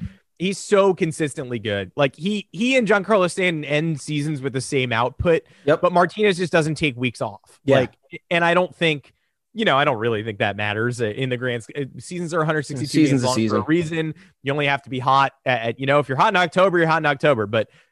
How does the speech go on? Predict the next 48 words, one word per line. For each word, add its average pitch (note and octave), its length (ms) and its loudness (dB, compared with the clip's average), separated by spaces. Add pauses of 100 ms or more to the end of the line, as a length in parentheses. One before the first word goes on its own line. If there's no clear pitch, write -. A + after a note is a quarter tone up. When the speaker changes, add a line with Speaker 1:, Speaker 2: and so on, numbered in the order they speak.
(260)
Speaker 1:
it E3 180 -2
does A#3 220 4
feel G#3 160 4
like E3+ 100 4
Martinez D3 460 2
never B2+ 200 2
really A#2+ 220 0
takes A2+ 220 -6
a A2+ 40 -12
day A2+ 200 0
off, A2 180 2
except A#3 320 -2
for G#3 240 4
last F3+ 360 2
year F3 140 2
when, D#3+ 140 2
again, D3+ 240 0
he B2 80 -8
couldn't D#3 200 -6
get C#3+ 120 0
into C3+ 160 -4
his A#2+ 120 -4
video C3 280 2
room. G#2 280 -4
Speaker 2:
<laughs> - 280 -10
Speaker 1:
So F3 120 2
hopefully, G#3 640 2 (340)
like, D#3 280 0
whatever F3 340 4
team E3+ 240 -4
he E3 120 0
ends D3+ 160 0
up C3+ 80 -6
signing E3 300 0
with C3 160 2 (120)
has, C3 400 -4 (120)
you B2 140 -12
know, G#2 160 -2
a, G#2+ 40 -2 (180)
an C3 140 -4
extensive C3 600 -6
video B2+ 300 0
room A2+ 400 -4
or, G#2+ 120 -4 (240)
or C#3 80 -2
some A3 220 0
sort G3 200 2
of D3 100 -4